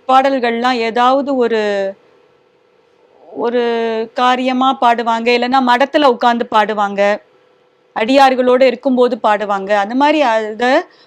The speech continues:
பொது பாடல்கள்னு தேவாரத்துல உண்டு. அந்த பொது பாடல்ல ஒண்ணுதான் இந்த, இந்த பாட்டு.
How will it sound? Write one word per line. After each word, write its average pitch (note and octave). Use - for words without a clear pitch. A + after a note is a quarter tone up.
பொது G#4+
பாடல்கள்னு B3+
தேவாரத்துல A3+
உண்டு. G3
அந்த B3+
பொது D#4
பாடல்ல D#4+
ஒண்ணுதான் D4+
இந்த, B3
இந்த G3+
பாட்டு. G#3+